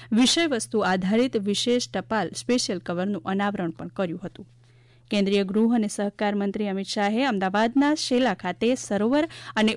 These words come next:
ઉદ્યાનનું લોકાર્પણ કર્યું હતું. દરમિયાન તેમણે પદ્મભૂષણ રજનીકાંત શ્રોફના નામથી સરોવર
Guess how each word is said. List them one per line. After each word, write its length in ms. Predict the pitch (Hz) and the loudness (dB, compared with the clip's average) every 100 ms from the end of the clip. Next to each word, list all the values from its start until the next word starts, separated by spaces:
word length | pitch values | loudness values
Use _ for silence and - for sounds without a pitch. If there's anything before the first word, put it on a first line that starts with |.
| 220 | 0
ઉદ્યાનનું 520 | 185 190 247 220 185 | -2 0 2 2 2
લોકાર્પણ 480 | 214 233 180 185 180 | 0 0 -4 -4 -6
કર્યું 280 | 175 190 190 | -6 -6 -4
હતું. 160 | 262 359 - - - | -4 -4 -8 -20 0
દરમિયાન 360 | 220 226 277 302 | 2 4 4 4
તેમણે 320 | 285 269 294 | 4 4 2
પદ્મભૂષણ 840 | 269 196 196 202 214 208 254 254 | -2 -4 -2 0 0 0 -2 0
રજનીકાંત 640 | 196 185 190 202 196 196 | -2 -2 -4 -4 -4 -6
શ્રોફના 440 | - 202 202 220 214 196 | -4 -4 -2 -2 -2 0
નામથી 400 | 185 190 214 214 - | -2 -2 -2 -6 -4
સરોવર 360 | 190 190 247 | -4 -2 -2